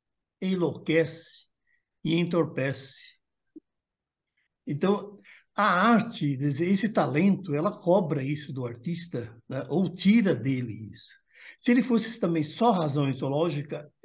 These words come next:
ele não seria artista, né? Todo artista, né,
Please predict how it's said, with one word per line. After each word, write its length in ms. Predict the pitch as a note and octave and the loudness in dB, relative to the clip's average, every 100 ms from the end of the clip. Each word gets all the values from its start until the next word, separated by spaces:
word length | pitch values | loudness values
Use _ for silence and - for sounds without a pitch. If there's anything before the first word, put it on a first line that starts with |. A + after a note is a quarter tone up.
| - | -14
ele 260 | - D3 D#3 | -6 -4 -2
não 160 | D3 F#3 | 0 0
seria 360 | - D3 D3+ | 0 2 2
artista, 760 | C3 - A2+ - - G#2+ G#2 - _ _ _ | 0 -4 -8 -8 -10 -12 -14 -16 _ _ _
né? 180 | A#2 A#2+ - - - | -12 -10 -12 -14 -2
Todo 240 | E3+ F3+ | 0 2
artista, 760 | C#3+ - E3+ A3+ - G#3+ A3 - - - _ | 0 -2 -4 -2 -2 -2 -2 -6 -20 -20 _
né, 260 | A#2+ D3+ - | -6 -4 -4